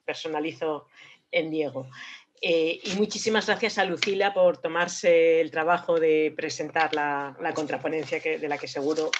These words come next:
eh, eh, aprenderé.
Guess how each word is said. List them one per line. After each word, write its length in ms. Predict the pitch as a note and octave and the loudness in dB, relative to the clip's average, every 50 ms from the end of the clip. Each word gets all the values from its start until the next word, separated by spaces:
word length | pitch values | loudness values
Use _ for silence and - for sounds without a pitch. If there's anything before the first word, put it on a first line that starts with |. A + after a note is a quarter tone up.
| - - - - - - - - _ _ _ - - - | -4 -8 -10 -12 -12 -12 -14 -18 _ _ _ -16 -8 -6
eh, 800 | D#3 D3 D3 C#3+ C#3+ D3 C#3+ C#3+ C#3+ C3+ C3 C3 B2+ B2+ C3 - _ _ _ _ - - - - - - - | -4 -4 -4 -4 -4 -4 -4 -4 -6 -8 -8 -10 -10 -12 -14 -18 _ _ _ _ -14 -14 -10 -12 -12 -12 -10
eh, 240 | - D#3 C#3 C#3 C#3 | -10 -10 -8 -6 -6
aprenderé. 580 | C#3 - D3+ C#3+ C#3+ D3+ - D3 B2+ - - | -4 -4 -4 -2 0 0 0 0 -4 -6 -12